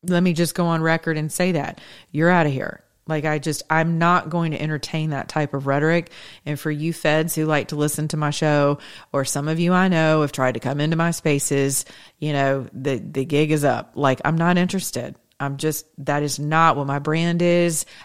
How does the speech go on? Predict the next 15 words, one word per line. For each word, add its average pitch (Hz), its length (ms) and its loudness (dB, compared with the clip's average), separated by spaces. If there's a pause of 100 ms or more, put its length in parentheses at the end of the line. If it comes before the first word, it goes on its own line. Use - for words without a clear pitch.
And 147 100 -4
I'm 143 100 -4
not 147 260 0
going 156 180 -4
to 151 120 -2
allow 147 680 2
my 143 200 -2
platform 147 720 0
to 139 100 -6
be 156 100 -6
used 143 680 -2 (440)
to, 156 380 0
um, 139 400 -2 (640)
to 185 140 0
corral, 151 880 4